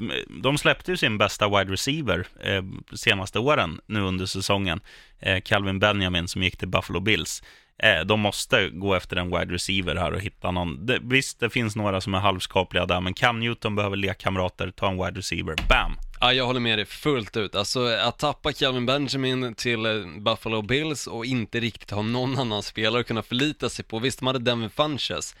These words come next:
Speaker 1: Mm.
Speaker 2: men Devin Funchess, efter att Kelvin Benjamin försvann, såg ju lite mer ut som Dez Bryant. Han droppade väldigt många bollar.
Speaker 1: Ja.
Speaker 2: Så jag känner att de behöver en ny wide receiver som kan sätta lite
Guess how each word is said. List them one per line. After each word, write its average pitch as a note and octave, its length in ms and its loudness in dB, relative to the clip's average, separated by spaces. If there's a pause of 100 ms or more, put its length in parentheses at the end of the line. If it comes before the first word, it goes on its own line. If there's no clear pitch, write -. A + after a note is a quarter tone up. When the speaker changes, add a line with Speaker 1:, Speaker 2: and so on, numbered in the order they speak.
Speaker 1:
Mm. G#2 320 0
Speaker 2:
men A#2+ 200 0
Devin B2 260 2
Funchess, C#3+ 600 0
efter D3+ 400 -2
att G#2+ 140 -4
Kelvin A2 260 -2
Benjamin G#2 420 -2
försvann, G#2+ 440 -4 (280)
såg B2+ 260 -2
ju A#2 60 2
lite A2+ 220 -2
mer A2+ 120 0
ut G#2+ 100 -2
som A2 140 -6
Dez G2+ 220 -4
Bryant. G#2+ 320 -2
Han A2 100 -4
droppade A#2 360 0
väldigt G#2+ 240 -2
många G#2 240 -4
bollar. G2+ 380 0
Speaker 1:
Ja. F#2+ 220 2 (640)
Speaker 2:
Så - 140 0
jag B2 80 4
känner B2 220 0
att A2 60 -4
de B2+ 80 -2
behöver A#2 340 0
en G#2+ 80 -4
ny G#2 120 -4
wide G2+ 240 -2
receiver C3+ 340 -2
som A#2+ 160 -2
kan A2 180 0
sätta A2 240 -4
lite G#2 400 -2